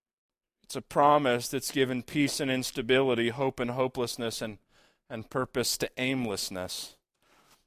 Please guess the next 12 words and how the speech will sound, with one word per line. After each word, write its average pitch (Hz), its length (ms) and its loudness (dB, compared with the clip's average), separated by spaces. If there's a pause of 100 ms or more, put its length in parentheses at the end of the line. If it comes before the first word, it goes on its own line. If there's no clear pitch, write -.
(240)
It's - 480 -4 (1400)
a 127 80 -6
promise 131 640 2
that 120 140 -4
answers 123 520 -2
even 123 220 -6
what 127 180 -4
God 127 200 0
is 107 140 -8
doing 127 360 -4
with 110 160 -10
his 117 180 -6